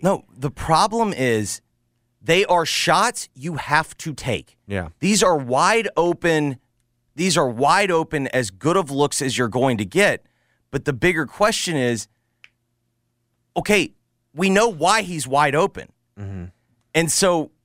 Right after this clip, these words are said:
Speaker 1: if you tell him just don't shoot, the other thing I started noticing last night, Mark, it's not even just that they're leaving him open.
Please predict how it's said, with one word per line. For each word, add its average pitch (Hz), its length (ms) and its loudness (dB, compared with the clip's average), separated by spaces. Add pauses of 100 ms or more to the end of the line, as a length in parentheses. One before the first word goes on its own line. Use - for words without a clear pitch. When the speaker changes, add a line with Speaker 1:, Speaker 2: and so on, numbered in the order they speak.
(240)
Speaker 1:
if 165 180 -2
you 170 100 -4
tell 214 280 2
him 190 120 0
just 170 240 -4
don't 156 240 0
shoot, - 400 2
the 151 80 2
other 247 180 2
thing 165 200 0
I 139 60 4
started 139 300 0
noticing 131 340 0
last 110 260 2
night, 175 240 2 (540)
Mark, 185 240 2
it's - 200 -6
not 175 220 2
even 214 200 -2
just 156 240 -2
that 135 120 -8
they're 123 160 -2
leaving 143 320 0
him 104 200 0
open. 123 440 0